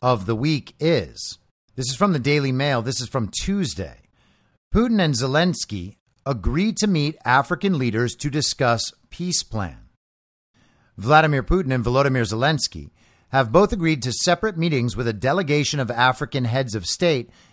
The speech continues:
to discuss a possible plan to end the war in Ukraine, according to South Africa's president. Cyril Ramaphosa spoke with his Russian and Ukrainian counterparts by phone over the weekend, a spokesperson for his office said.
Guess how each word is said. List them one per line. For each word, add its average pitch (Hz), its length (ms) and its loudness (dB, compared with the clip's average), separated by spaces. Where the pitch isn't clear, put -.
to 135 80 -6
discuss 190 460 0
a 151 60 0
possible 175 500 2
plan 139 420 0
to 117 140 -6
end 160 220 0
the 190 80 4
war 156 280 4
in 143 140 0
Ukraine, 120 600 -4
according 139 460 2
to 143 140 -2
South 156 320 2
Africa's 113 460 -2
president. 120 480 -2
Cyril 175 680 4
Ramaphosa 135 960 2
spoke 185 420 0
with 143 120 -2
his 110 200 0
Russian 151 340 2
and 135 140 -2
Ukrainian 123 520 -2
counterparts 127 640 0
by 113 220 0
phone 143 440 -2
over 117 260 -2
the 104 100 -2
weekend, 104 480 -6
a 117 100 0
spokesperson 120 760 0
for 117 180 0
his 104 120 -2
office 104 340 -2
said. 143 380 -4